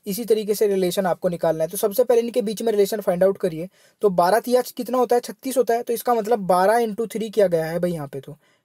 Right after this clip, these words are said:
ठीक है। छत्तीस लिखने के लिए बारह into थ्री किया गया है। तो एक बटा तीन में हम जब मल्टीप्लाई थ्री की करेंगे तो कितना हो जाएगा, तो ये तो भाई वन बचेगा,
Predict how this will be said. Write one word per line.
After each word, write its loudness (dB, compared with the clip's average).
ठीक -4
है। 4
छत्तीस -4
लिखने -4
के -2
लिए 4
बारह 4
into -4
थ्री -4
किया 0
गया 2
है। -2
तो 0
एक 2
बटा 4
तीन -2
में 2
हम 2
जब 0
मल्टीप्लाई 2
थ्री -4
की -8
करेंगे 2
तो 2
कितना -4
हो 2
जाएगा, 4
तो 0
ये 0
तो -4
भाई -2
वन -2
बचेगा, -6